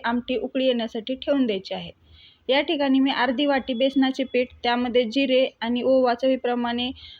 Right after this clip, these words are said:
अ, लाल तिखट, हळद हे सर-, सर्व आपल्या आवडीप्रमाणे टाकून घ्यायचे आहे. तसेच अद्रक, लसूण आणि मिरचीची पेस्टही टाकली आहे. आता आपल्या आमटीला उकळी आली आहे.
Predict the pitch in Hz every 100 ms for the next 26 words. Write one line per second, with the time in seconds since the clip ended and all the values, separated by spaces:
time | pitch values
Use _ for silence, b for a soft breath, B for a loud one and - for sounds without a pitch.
0 | B 226 254 277 285 277 240 240 240 -
1 | 262 262 240 269 262 269 254 - 285 285
2 | 269 269 254 254 247 254 240 233 262 277
3 | 269 247 247 247 220 226 208 185 - 240
4 | 262 277 - 240 233 285 277 269 269 269
5 | 247 254 269 269 247 262 262 269 - 262
6 | 254 240 240 240 226 202 - b b b
7 | b - 240 262 285 285 269 269 277 254
8 | 262 269 285 285 254 240 226 233